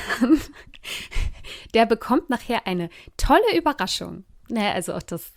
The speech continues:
kennen wir alle, <laughs> äh, die, diese Form des Spiels, ne? Und neben mir sitzt ein kleiner Junge, ne? Ich würd ihn mal so auf fünf Jahre schätzen.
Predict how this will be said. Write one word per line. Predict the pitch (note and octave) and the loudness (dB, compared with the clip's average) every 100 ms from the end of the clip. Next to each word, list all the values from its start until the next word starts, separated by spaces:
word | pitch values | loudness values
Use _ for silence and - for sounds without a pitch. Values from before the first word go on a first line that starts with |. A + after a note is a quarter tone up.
| - | -12
kennen | - G#3+ G#3 | 0 2 2
wir | F3 | 0
alle, | D3+ E3 A3 - - - | -2 -2 -4 -8 -18 -16
<laughs> | - - - | -18 -20 0
äh, | A3 C4 C#4 - C#4 C4+ | 4 6 4 4 4 4
die, | C4+ B3 A#3+ G#3+ - - | 2 0 -2 -2 -6 -2
diese | G#3+ G3 | 0 0
Form | F#3 G3+ G3 | 2 2 4
des | F3+ | 0
Spiels, | - - G#3 G3 C#4+ F#4 - | -2 0 4 6 6 4 -6
ne? | F3 A3+ - - - - - | -6 -6 -8 -14 -18 -20 -20
Und | - G3+ | -8 -4
neben | A3 A3 C4+ D4+ | 0 4 6 4
mir | G#3 F#3 G#3+ - | 2 0 -2 -4
sitzt | - A3 - - | -8 -10 -12 -6
ein | F#3+ G3+ | -4 -2
kleiner | - G#3+ B3 | 0 2 2
Junge, | A#3 G3 E3+ | 2 0 0
ne? | G3+ | -4
Ich | - | -6
würd | B3+ | -4
ihn | C4 | -4
mal | B3 | -2
so | A#3 | -4
auf | - | -6
fünf | - B3 | -8 -8
Jahre | F3+ E3 D3+ | -6 -8 -8
schätzen. | - E3+ - D#3+ B3 | -14 -14 -12 -8 -8